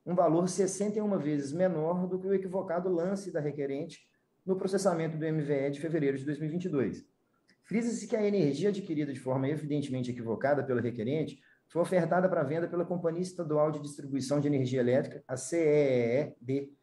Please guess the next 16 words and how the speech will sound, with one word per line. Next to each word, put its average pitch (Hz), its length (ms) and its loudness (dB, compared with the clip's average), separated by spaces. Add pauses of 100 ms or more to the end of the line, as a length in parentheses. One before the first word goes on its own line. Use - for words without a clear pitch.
(360)
bem 196 140 2
como 175 400 2
que - 80 0
a 202 40 4
requerente 202 460 4
iniciou 202 460 2
tratativas 175 800 -2
de 151 80 -4
maneira 147 260 0
imediata, 139 640 -2 (400)
tanto 202 280 0
perante 156 340 0
a - 20 -6
C 160 120 -4
C 165 160 -2
E 175 340 6